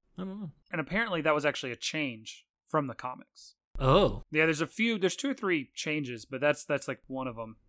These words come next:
Speaker 2: And I think w-, they did it to increase the stakes here at the end. It's
Speaker 1: Fair
Speaker 2: a
Speaker 1: enough.
Speaker 2: good change.
Speaker 1: No, yeah, yeah. Niall shows up, shoots some bad guys. She unrestrains the restraints,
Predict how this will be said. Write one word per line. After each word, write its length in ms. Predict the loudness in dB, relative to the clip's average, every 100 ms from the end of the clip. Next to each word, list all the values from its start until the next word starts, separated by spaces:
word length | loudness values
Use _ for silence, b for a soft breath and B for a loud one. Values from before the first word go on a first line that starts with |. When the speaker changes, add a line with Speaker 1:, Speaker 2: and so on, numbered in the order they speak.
| -14
Speaker 2:
And 140 | -4 0
I 100 | 2
think 180 | 0 -2
w-, 160 | -6 -4
they 180 | 0 2
did 180 | 2
it 100 | -2 -4 -12
to 220 | -8 -6
increase 380 | -8 -8 -8 -8
the 100 | -10
stakes 440 | -12 -6 -6 -6 -10
here 140 | -10
at 120 | -12
the 120 | -14
end. 200 | -14 -16 -18 -8
It's 120 | -4
Speaker 1:
Fair 40 | -4
Speaker 2:
a 20 |
Speaker 1:
enough. 120 | -6
Speaker 2:
good 180 | -8 -6
change. 560 | -8 -10 -16 -20 -20 -20 _
Speaker 1:
No, 160 | 2 4
yeah, 260 | 6 2 0
yeah. 200 | -6 -6 -12 _ 0
Niall 560 | 6 6 6 2 -2 -6
shows 400 | -2 0 2 6
up, 340 | 6 6 0 _ _ _
shoots 300 | -2 0 2
some 100 | -2
bad 400 | 0 2 4 2
guys. 680 | 2 2 2 0 -2 -6 -12 _ _ -10
She 360 | -4 -4 -4 -8 B B B
unrestrains 1040 | 8 8 8 6 4 4 4 2 0 -2 -2
the 100 | -2
restraints, 720 | -2 -4 -4 -4 -6 -8 -10